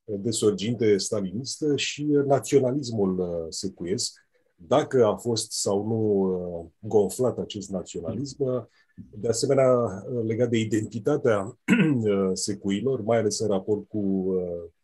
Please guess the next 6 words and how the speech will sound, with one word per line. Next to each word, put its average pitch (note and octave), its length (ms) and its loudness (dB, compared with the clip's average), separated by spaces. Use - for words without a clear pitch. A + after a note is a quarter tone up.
centrul, A2 600 0
uh, F#2 340 0
maghiarin, G#2+ 640 0
cu F#2+ 140 -6
Budapesta C#3 560 -2
și F#3+ 300 -2